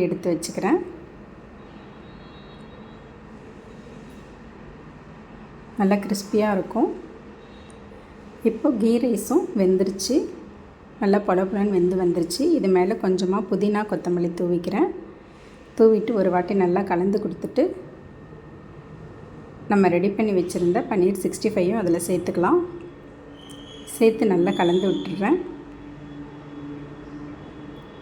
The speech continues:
இந்த மாதிரி நல்லா கலந்து விட்டு இதை மூடி போட்டு ஒரு ரெண்டு நிமிஷத்துக்கு அப்படியே விட்டுடலாம். வாசனைக்காக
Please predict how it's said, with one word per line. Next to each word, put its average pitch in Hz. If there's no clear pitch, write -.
இந்த 202
மாதிரி 190
நல்லா 180
கலந்து 190
விட்டு 175
இதை 233
மூடி 208
போட்டு 180
ஒரு 202
ரெண்டு 190
நிமிஷத்துக்கு 196
அப்படியே 175
விட்டுடலாம். 175
வாசனைக்காக 214